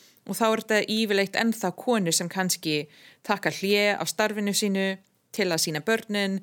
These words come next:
eða þarf að finna einhver aupar til að búa með þeim og þar maður það hafa efni í því. Þá m-, mér finnst að þetta sé kannski stærsta áskorun þar er um, um að fá, hérna, ekki orðið, ekki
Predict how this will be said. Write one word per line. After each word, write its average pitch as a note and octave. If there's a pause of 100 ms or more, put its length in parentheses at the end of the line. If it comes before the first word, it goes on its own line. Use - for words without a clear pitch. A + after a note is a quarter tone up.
(280)
eða E3+
þarf E3
að -
finna F3
einhver -
aupar G#3
til F3
að E3+
búa A3
með G#3
þeim G3
og E3
þar F#3
maður F3+
það F3
hafa D#3+
efni F#3+
í F3
því. G#3 (580)
Þá F#3 (560)
m-, F#3 (480)
mér A3
finnst -
að F#3
þetta G3+
sé -
kannski F3
stærsta E3+
áskorun D#3+
þar - (100)
er D3+
um, D3+ (140)
um D3+
að D3+
fá, E3 (220)
hérna, C#3+ (760)
ekki -
orðið, D#3+
ekki E3+